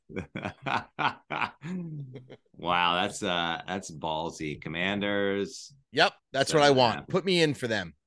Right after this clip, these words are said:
Speaker 2: I like them in this. I like them in this spot. Do you know that Ron Rivera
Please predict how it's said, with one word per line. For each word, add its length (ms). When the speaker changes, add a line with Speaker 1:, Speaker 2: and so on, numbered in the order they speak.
Speaker 2:
I 80
like 280
them 220
in 60
this. 220
I 80
like 260
them 140
in 60
this 140
spot. 340
Do 1120
you 20
know 160
that 140
Ron 300
Rivera 640